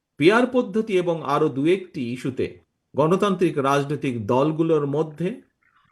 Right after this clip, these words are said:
কিছুটা ভিন্ন মত রয়েছে। এই ধরনের ভিন্ন মত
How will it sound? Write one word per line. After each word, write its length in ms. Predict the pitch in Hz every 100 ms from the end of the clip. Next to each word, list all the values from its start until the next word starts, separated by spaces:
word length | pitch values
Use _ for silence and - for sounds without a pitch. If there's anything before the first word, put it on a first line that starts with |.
| _
কিছুটা 360 | 285 262 226 160 135 - _ _ _ _
ভিন্ন 260 | 123 151 139
মত 220 | 117 104 101
রয়েছে। 440 | 95 101 117 - - - _ _ _ _ _ _ _ _ _ _ _ -
এই 160 | 151 175
ধরনের 440 | 175 180 180 170 139
ভিন্ন 220 | 151 165 175 156
মত 200 | 143 208